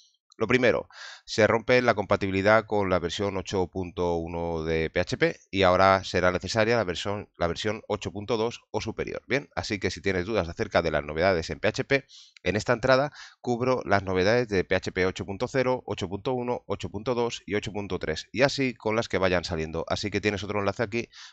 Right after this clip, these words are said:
para conocer todas las novedades de todas las versiones de P H P que vayan apareciendo. Estructura de directorios optimizada.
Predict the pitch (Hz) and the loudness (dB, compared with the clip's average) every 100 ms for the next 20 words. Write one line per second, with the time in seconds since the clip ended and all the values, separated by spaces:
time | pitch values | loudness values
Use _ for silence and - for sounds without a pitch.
0 | _ 110 107 104 98 - 113 95 - 113 | _ 4 4 2 -2 2 2 0 -2 2
1 | 120 113 107 113 117 101 107 101 95 - | 4 4 2 0 2 2 2 0 -2 0
2 | 101 98 98 98 - 95 95 - - - | 2 4 2 0 -4 -4 -4 -6 -20 -14
3 | - 92 107 101 117 92 92 - 110 95 | 0 2 4 2 2 2 2 0 2 4
4 | 90 82 73 73 - 64 62 - _ _ | 4 2 0 -4 -6 -10 -12 -16 _ _
5 | _ _ _ _ _ _ _ _ _ _ | _ _ _ _ _ _ _ _ _ _
6 | _ _ _ 110 - 110 - 127 127 123 | _ _ _ -6 -6 -6 0 4 6 6
7 | 110 104 - 120 117 - 98 104 90 95 | 4 2 2 0 2 -2 -4 -4 0 2
8 | 76 57 | 2 0